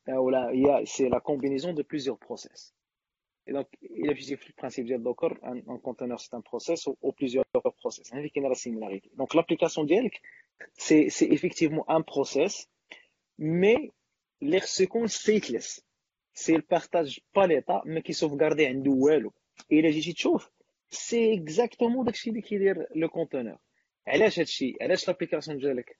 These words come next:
خصها تكون ان بروسيس اللي هي ملي كدير، آه، باغ اكزومبل، ملي كديماري ان سيرفور ان جاينكس، راه سي ان بروسيس. ملي كدير كيرل و لو ار ال، سي ان بروسيس. دونك اي حاجه كتراني في، في، في، في السيستيم ديالك، سي ان، سي ان بروسيس.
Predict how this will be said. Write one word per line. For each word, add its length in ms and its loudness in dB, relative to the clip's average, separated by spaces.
خصها 160 -8
تكون 240 -4
ان 100 -4
بروسيس 360 -2
اللي 160 4
هي 360 2
ملي 140 -4
كدير، 440 2
آه، 160 -2
باغ 180 -2
اكزومبل، 340 -6
ملي 100 -4
كديماري 420 0
ان 60 -4
سيرفور 440 -6
ان 120 -8
جاينكس، 520 -4
راه 80 0
سي 220 -6
ان 60 0
بروسيس. 480 -4
ملي 120 0
كدير 340 4
كيرل 540 2
و 100 2
لو 240 6
ار 160 2
ال، 80 -2
سي 220 -6
ان 60 0
بروسيس. 540 -4
دونك 200 -2
اي 180 6
حاجه 300 4
كتراني 460 -2
في، 200 -20
في، 240 -14
في، 160 -20
في 80 -16
السيستيم 400 -4
ديالك، 280 2
سي 220 -4
ان، 220 -2
سي 140 -6
ان 160 -2
بروسيس. 400 -10